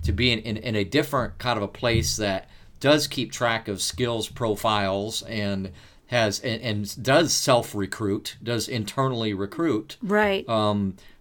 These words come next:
Speaker 1: to, you know, well, let's,
Speaker 2: But
Speaker 1: let me make sure I
Speaker 2: you
Speaker 1: add
Speaker 2: get,
Speaker 1: to my
Speaker 2: you
Speaker 1: credentials.
Speaker 2: get to the level where you're at and you get out of the public se-, sector, first of all, 'cause that's just draining of your life right there. But you start, you start getting that confidence, and then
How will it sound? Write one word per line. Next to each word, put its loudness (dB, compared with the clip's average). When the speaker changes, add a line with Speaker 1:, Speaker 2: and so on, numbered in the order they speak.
Speaker 1:
to, 4
you -2
know, 4
well, 4
let's, 8
Speaker 2:
But -8
Speaker 1:
let 4
me 0
make 2
sure 4
I 8
Speaker 2:
you 8
Speaker 1:
add 4
Speaker 2:
get, 6
Speaker 1:
to -6
my 0
Speaker 2:
you -2
Speaker 1:
credentials. 4
Speaker 2:
get 2
to 2
the 6
level 6
where 6
you're 6
at 6
and 0
you 0
get 4
out 8
of 2
the -4
public 0
se-, -2
sector, 0
first 0
of -2
all, 0
'cause -2
that's 2
just 0
draining 0
of 0
your -2
life -2
right -4
there. 0
But 6
you 2
start, 6
you 2
start 6
getting 6
that 4
confidence, 4
and 6
then 6